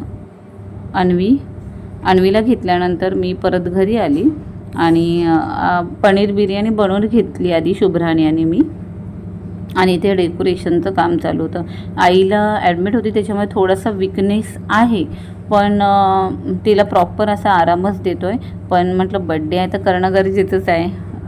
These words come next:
त्याच्यामुळे आम्ही आईला न सांगता हे प्लॅनिंग केलेलं.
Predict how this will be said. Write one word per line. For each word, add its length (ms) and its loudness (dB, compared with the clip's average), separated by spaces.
त्याच्यामुळे 580 -2
आम्ही 420 2
आईला 380 2
न 240 6
सांगता 380 -2
हे 220 -4
प्लॅनिंग 460 -2
केलेलं. 440 -6